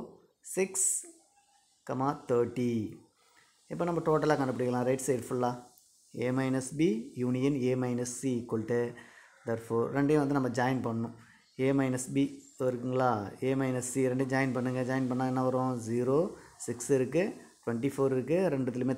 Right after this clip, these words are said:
தேர்ட்டி இருக்கு. ஒரு டைம் எழுதுனா போதும். இது ஈக்குவேஷன் நம்பர் டூ. ரெண்டு ஈக்குவேஷன் கம்பேர் பண்ணி பாருங்க.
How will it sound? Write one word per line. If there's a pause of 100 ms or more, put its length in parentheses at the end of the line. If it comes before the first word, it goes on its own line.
தேர்ட்டி
இருக்கு.
ஒரு
டைம்
எழுதுனா
போதும். (380)
இது
ஈக்குவேஷன்
நம்பர்
டூ. (640)
ரெண்டு
ஈக்குவேஷன்
கம்பேர்
பண்ணி
பாருங்க.